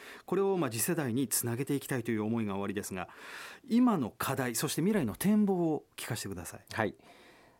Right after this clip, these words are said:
Speaker 2: あの、これからですね、日本というのは、その世界と、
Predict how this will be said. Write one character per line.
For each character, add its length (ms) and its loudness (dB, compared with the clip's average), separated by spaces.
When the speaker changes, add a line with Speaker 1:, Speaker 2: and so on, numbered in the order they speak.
Speaker 2:
あ 120 0
の、 140 2
こ 120 2
れ 80 4
か 100 2
ら 100 4
で 100 2
す 80 -16
ね、 180 2
日 140 2
本 180 2
と 80 0
い 40 6
う 40 4
の 120 0
は、 360 -2
そ 120 -6
の 80 -4
世 120 0
界 220 2
と、 360 -2